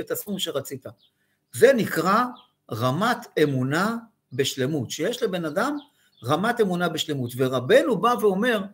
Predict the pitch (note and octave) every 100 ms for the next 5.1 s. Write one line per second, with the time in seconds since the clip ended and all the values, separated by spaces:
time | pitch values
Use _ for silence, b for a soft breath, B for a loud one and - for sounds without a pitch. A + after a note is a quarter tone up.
0 | b b b C#3 B2+ G3+ C4 - F3 D3+
1 | - _ _ _ - C#3 B2 A2+ A2 A3
2 | B3 F#3 D#3 A3 A3 D#3+ G3+ G#3+ F#3 E3
3 | E3 G3 D#3 B2 F#3+ A#3 D3+ C3+ C3+ C#3+
4 | F#3 - A#3 A3+ F3+ E3+ E3 D#3 D3 C3+
5 | C3